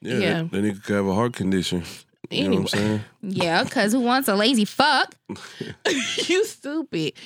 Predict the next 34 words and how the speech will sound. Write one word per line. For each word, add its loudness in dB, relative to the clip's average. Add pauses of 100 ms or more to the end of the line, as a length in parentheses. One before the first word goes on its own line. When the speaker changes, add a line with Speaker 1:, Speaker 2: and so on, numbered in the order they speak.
(160)
Speaker 2:
It 4
is 2
possible 2
to 2
feel 2
less 4
than 2
Speaker 3:
Yeah. 0
Speaker 2:
your 4
significant 2
other. 4
And 4
I'm 2
Speaker 3:
For -2
Speaker 2:
sure 2
a 4
Speaker 3:
sure. 4
Speaker 2:
man 4
don't 2
wanna 2
feel 2
like 2
that. 2 (140)
Speaker 3:
Yeah, -2 (140)
Speaker 1:
Nah. -4 (160)
Speaker 3:
no. -8 (360)
Speaker 2:
So 4
Speaker 3:
Even 2
though 4
they 2
should 2
be 0
able 2
to. -2